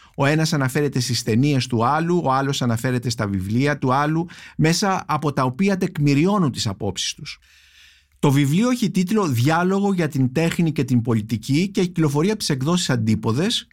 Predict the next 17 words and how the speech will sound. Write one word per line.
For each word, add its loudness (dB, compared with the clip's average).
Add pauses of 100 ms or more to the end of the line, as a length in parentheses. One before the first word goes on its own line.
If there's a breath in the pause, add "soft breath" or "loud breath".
(340)
όπου -2
κυκλοφορούν 2
και -2
τα -2
περισσότερα 0
βιβλία, 0
μάλλον 2
όλα 0
τα -4
βιβλία -2
του -2
Εντουάρ 0
Λουί 0
στην, -2
ε, -4
στα -6
ελληνικά, -2